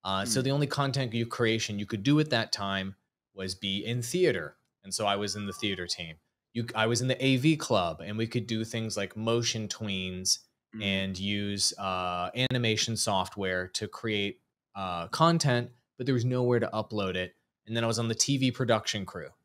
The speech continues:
Speaker 1: And I actually have in my journal from high school, I wrote, um, in there that one day I'm gonna make a company called A wall Productions, Inc. And I knew at
Speaker 2: Mm.
Speaker 1: that moment, like, that was gonna be what I do. I thought I was gonna go into film,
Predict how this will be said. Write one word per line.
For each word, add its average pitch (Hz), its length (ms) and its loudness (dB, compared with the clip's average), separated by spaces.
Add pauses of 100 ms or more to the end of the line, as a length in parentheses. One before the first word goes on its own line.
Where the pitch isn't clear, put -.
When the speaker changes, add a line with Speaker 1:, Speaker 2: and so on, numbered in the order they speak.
(400)
Speaker 1:
And 107 120 -2
I 113 60 4
actually 113 220 0
have 123 220 4
in 120 80 0
my 110 120 2
journal 139 360 0
from 110 180 -6
high 107 180 -2
school, 95 540 -2 (260)
I 98 120 -2
wrote, 107 480 2 (500)
um, 95 460 -4
in 120 220 0
there 92 360 -2 (180)
that 95 220 0
one 110 160 -2
day 107 140 4
I'm 101 160 0
gonna 98 160 -4
make 98 200 -2
a 104 60 -8
company 101 340 -8
called 95 300 -4
A 104 140 -2
wall 107 240 2
Productions, 95 640 -4
Inc. 78 360 -12 (420)
And 101 140 -4
I 101 60 0
knew 123 240 6
at 120 80 6
Speaker 2:
Mm. - 40 0
Speaker 1:
that 113 160 2
moment, 104 380 -4
like, 92 240 -8
that 107 200 2
was 107 120 0
gonna 104 200 -4
be 98 120 -4
what 92 200 -2
I 87 120 -2
do. 95 320 -4
I 117 100 -2
thought 139 240 6
I 135 60 6
was 127 160 2
gonna 117 160 0
go 107 120 0
into 92 140 -4
film, 110 580 -2